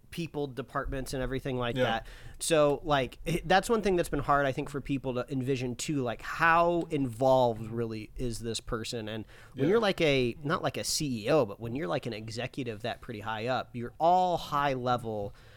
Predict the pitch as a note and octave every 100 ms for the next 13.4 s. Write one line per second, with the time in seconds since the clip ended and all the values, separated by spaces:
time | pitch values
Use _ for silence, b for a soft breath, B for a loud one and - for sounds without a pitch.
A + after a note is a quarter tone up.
0 | b - D3+ B2 A2+ - G#2 B2+ B2 D#3
1 | F3 A3 F#3 G3 F#3+ F#3+ F#3 - F3+ D#3+
2 | D3 C3+ - B C#3 E3+ D#3 - A3 B3+
3 | G3 F3 D3+ C#3+ C#3 D3 C3+ B2 B2 -
4 | B2 A#2 A2+ - E3+ D#3 C3 A#2+ D3 D3
5 | G2+ C3 C#3 C#3 C#3 C#3+ C#3 B2+ C3+ A#2+
6 | A2+ G#2+ - A2 G#2 G2 - A2+ G2+ G2+
7 | C#3 B2+ - A2 G#2 F2+ G2 G2+ G#2 G2
8 | - A#2+ A#2 G#3 D3+ - D#3 - D#3 C#3+
9 | C3+ A#2+ G#2+ C#3+ E3 D3+ - B A#2+ C#3
10 | C3+ C#3 B2+ C3 - A#2 C3 C3+ A2 D3
11 | A2 - - G2 F#2+ E2+ G#2 - - A3
12 | C#3 G2+ C3+ C#3+ E3 E3+ E3 E3 D#3 D3+
13 | C#3+ D3+ C#3+